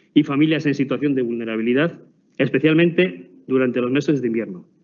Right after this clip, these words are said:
Y segundo, que la Diputación inste al Gobierno de España a que impulse, entre otras, las siguientes medidas: acabar con la doble imposición establecida en las facturas de la luz y el gas natural, sacando los impuestos de electricidad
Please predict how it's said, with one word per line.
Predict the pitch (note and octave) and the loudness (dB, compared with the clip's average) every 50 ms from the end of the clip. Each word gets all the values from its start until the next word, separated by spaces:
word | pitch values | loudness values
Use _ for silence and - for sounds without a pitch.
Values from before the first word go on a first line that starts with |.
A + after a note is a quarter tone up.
| _ _ _ _ _ _ _ _ _ _ _ _ _ | _ _ _ _ _ _ _ _ _ _ _ _ _
Y | D#3+ | 2
segundo, | D3+ F3 E3 E3+ F3 F3 E3+ E3+ - - - - - - - - _ _ _ _ _ _ _ _ _ _ _ _ _ _ - | 2 4 2 4 4 4 2 0 -2 -4 -12 -18 -20 -20 -20 -20 _ _ _ _ _ _ _ _ _ _ _ _ _ _ -2
que | C#3+ | 0
la | C#3+ C#3 | 2 2
Diputación | C3+ B2+ C3 C3+ C3+ B2+ - E3 E3+ E3+ F3 E3+ - | 2 2 0 -2 -4 0 2 2 2 2 2 0 2
inste | F3 F3+ D#3+ - - D#3+ E3+ E3+ D#3+ - | 2 0 0 0 0 0 0 0 -4 -10
al | A#2 A2+ A2+ | -14 -12 -8
Gobierno | A#2 B2+ B2+ C3 | -6 -4 -4 -4
de | C3 | -4
España | - - D#3 D#3+ D#3+ D#3 D#3+ D#3 | -2 0 2 2 2 2 0 -2
a | C3+ B2+ | -4 -2
que | C3+ | -2
impulse, | C3+ C3+ C3+ E3 E3+ - F3+ F#3 F3+ - - - _ _ _ _ _ - | -2 0 0 0 0 2 0 0 0 -6 -14 -20 _ _ _ _ _ -8
entre | B2 B2+ B2 C#3 D3+ | -6 -2 0 2 2
otras, | D#3+ D#3 E3 F3 E3 - - - - _ _ _ _ _ _ - | 2 2 0 -2 -2 -4 -10 -18 -20 _ _ _ _ _ _ -18
las | C3+ C3+ B2+ _ _ | -18 -18 -18 _ _
siguientes | - C3+ B2+ B2+ A#2 | 0 0 0 2 0
medidas: | A2+ A2 A2 G#2+ G#2+ G#2 G2+ - - _ | -2 -2 -4 -4 -6 -8 -12 -14 -18 _
acabar | - C3 C3 C3+ C#3+ D#3 E3 D#3 D3 C#3+ | -4 -4 -2 0 0 2 2 0 -2 -4
con | - - C#3 | -4 -2 -2
la | C#3 C3+ | 0 0
doble | C#3+ D3+ D3+ D3+ D3+ C#3+ | 0 2 2 2 2 2
imposición | C3+ C#3+ C3 C#3 C3 C#3 C3 C3 | 0 0 -4 -4 -2 -2 -2 -2
establecida | B2 - B2+ B2+ A#2+ - C#3 C3 | -2 -2 -2 -2 -2 0 0 0
en | |
las | C3 B2+ | 0 -2
facturas | - B2+ B2+ C3 B2 A#2+ | -4 -4 -2 -2 -2 0
de | A#2 A#2+ | 0 0
la | A#2 A#2+ | 0 2
luz | B2 A#2+ - | 0 0 0
y | B2 | -2
el | A2+ A2+ | -2 0
gas | B2 A#2+ A2 - - | -2 -2 -4 -4 -6
natural, | B2 A#2+ A#2 A2 A#2 B2 C#3 C3 A#2+ A2+ - - - _ _ _ _ _ _ _ _ | -4 -4 -2 -2 0 2 2 2 0 -2 -6 -12 -20 _ _ _ _ _ _ _ _
sacando | - - C#3 C#3 E3 F#3+ F3+ F3 | -4 -4 -2 0 2 2 2 2
los | E3 C#3+ | 2 2
impuestos | D3+ C#3+ D#3+ D#3+ D#3+ - C#3 | 0 -2 -2 -2 -2 -2 -2
de | C3 | -2
electricidad | B2+ A2+ - B2 A#2+ C#3 C#3+ C3 | -2 -4 -4 -4 -2 -2 -2 -2